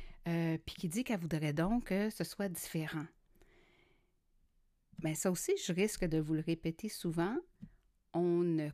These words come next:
conserve pas des habitudes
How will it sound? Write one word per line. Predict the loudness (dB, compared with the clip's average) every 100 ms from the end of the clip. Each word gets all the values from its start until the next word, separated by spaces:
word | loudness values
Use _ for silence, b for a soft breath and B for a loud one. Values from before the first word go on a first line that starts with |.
| _
conserve | 2 2 2 -2 -2 -2 0 0
pas | 0 -6 -6 -8 _ -20 _ _ _ _ _
des | -2 0 0 -2 0
habitudes | 0 0 -6 -4 -4 -2 -2 -2